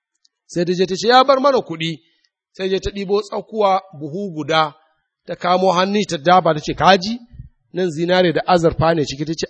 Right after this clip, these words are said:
"A, cin da ya bar maku abinci ba matsala." Allah ya sauke su lafiya, Allah ya sauke su lafiya. Mun gano wannan da kyau ku?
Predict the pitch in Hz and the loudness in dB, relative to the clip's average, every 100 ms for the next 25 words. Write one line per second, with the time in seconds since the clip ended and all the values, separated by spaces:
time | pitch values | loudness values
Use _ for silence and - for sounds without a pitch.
0 | - 196 208 208 208 208 208 208 - 220 | -8 -4 0 2 2 4 4 2 0 -6
1 | 196 185 180 185 190 175 143 160 170 170 | 0 0 0 0 -2 -2 -2 -2 2 4
2 | 160 143 156 147 110 _ _ _ - 165 | 4 2 -2 -4 -6 _ _ _ -4 0
3 | 160 123 135 113 180 139 131 127 123 156 | 2 0 -2 4 4 6 4 2 0 2
4 | 156 127 123 165 135 120 113 110 104 - | 4 4 4 4 4 4 0 0 -2 -8
5 | _ _ _ _ _ _ _ - 165 180 | _ _ _ _ _ _ _ -6 0 2
6 | 180 175 156 143 170 156 | 4 2 0 -2 -2 -2